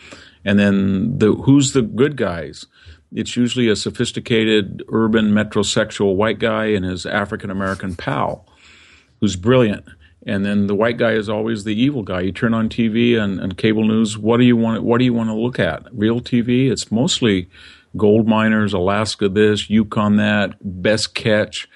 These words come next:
seafarers, and they're all morons. They look like, you know, they look like they can't speak or talk, and they're overweight, and they're missing teeth. Ha, ha, ha.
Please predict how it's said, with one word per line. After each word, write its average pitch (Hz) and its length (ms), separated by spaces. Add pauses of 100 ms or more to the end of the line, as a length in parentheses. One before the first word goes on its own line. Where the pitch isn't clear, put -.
(200)
seafarers, 104 1120
and 101 180
they're 104 160
all 120 160
morons. 127 640
They 104 80
look 107 200
like, 104 200 (120)
you 101 120
know, 87 260 (640)
they 104 140
look 107 160
like 104 180
they 101 120
can't 101 320
speak - 340
or 104 80
talk, 95 400
and 101 100
they're 95 180
overweight, 95 440
and - 100
they're 98 80
missing 98 380
teeth. 95 260
Ha, 104 240
ha, 98 240
ha. 110 400